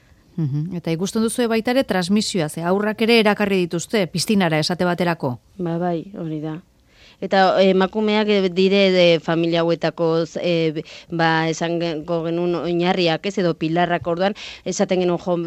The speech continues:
Speaker 2: ba, emakumekin lana egiten badugu, lortuko dugu gu baita, ba, transmititzea, ez, edo zaintza hori, edo, eh, jakin mina hori, ba, umeengan, bai? Orduan, ba, lo-, poliki-poliki, ba, beraiek juten dire piszinara, zaintzen dute bere burua, orduan,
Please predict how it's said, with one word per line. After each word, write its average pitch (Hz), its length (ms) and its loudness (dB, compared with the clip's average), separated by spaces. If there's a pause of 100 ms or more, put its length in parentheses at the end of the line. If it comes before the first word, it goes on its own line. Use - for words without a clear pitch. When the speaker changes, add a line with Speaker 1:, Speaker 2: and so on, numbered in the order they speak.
Speaker 2:
ba, 165 160 0
emakumekin 202 640 0
lana 208 380 2
egiten 202 300 0
badugu, 202 280 4
lortuko 196 400 2
dugu 196 220 2 (100)
gu 202 160 0
baita, 185 300 2 (320)
ba, 180 160 2
transmititzea, 185 880 0
ez, 233 160 0
edo 190 200 4
zaintza 190 460 0 (140)
hori, 208 260 4
edo, 170 400 4
eh, 165 640 2
jakin 196 560 0
mina 202 300 2
hori, 233 120 0
ba, 170 280 4
umeengan, 160 840 0
bai? 185 280 -2
Orduan, 170 480 -4
ba, 160 120 -2
lo-, 165 200 -2
poliki-poliki, 180 760 -6
ba, 156 200 -4 (240)
beraiek 180 340 2
juten 185 260 0
dire 185 220 0
piszinara, 214 520 -2 (140)
zaintzen 190 560 2
dute 214 440 0
bere 208 180 0
burua, 214 320 2
orduan, 190 380 0